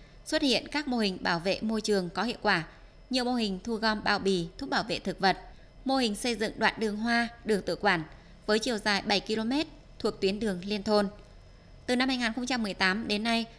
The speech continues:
công tác quản lý bảo vệ rừng được đảm bảo, không có vụ việc vi phạm. Tình hình an ninh chính trị, trật tự an toàn xã hội cơ bản được giữ vững. Nhân dịp này, Chủ tịch Ủy ban Nhân dân huyện Đạ Tẻ đã tặng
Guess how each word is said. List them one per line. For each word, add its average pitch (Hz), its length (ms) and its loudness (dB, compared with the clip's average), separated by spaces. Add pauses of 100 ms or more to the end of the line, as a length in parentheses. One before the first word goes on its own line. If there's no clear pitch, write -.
(160)
công 254 160 -2
tác 311 180 -2
quản 202 160 0
lý 180 160 -2
bảo 202 220 2
vệ 160 140 -4
rừng 180 320 0
được 190 80 0
đảm 180 180 -2
bảo, 175 260 2 (480)
không 262 200 -2
có 190 160 4
vụ 208 120 2
việc 196 240 2
vi 202 120 0
phạm. 196 280 2 (560)
Tình 247 140 2
hình 240 160 2
an 262 180 0
ninh 262 140 -2
chính 185 180 0
trị, 214 320 0
trật 220 140 -2
tự 202 80 -2
an 226 200 -4
toàn 185 180 0
xã - 140 -4
hội 226 240 2 (120)
cơ 226 100 -4
bản 202 280 2
được 185 140 -2
giữ 175 200 -4
vững. 190 220 0 (720)
Nhân 240 200 -2
dịp 208 140 -4
này, 180 240 -2 (260)
Chủ 226 140 0
tịch - 120 2
Ủy 202 140 2
ban 226 120 -2
Nhân 220 100 -2
dân 214 180 0
huyện 208 180 2
Đạ 160 120 2
Tẻ 165 220 -2 (320)
đã 202 140 4
tặng 240 160 0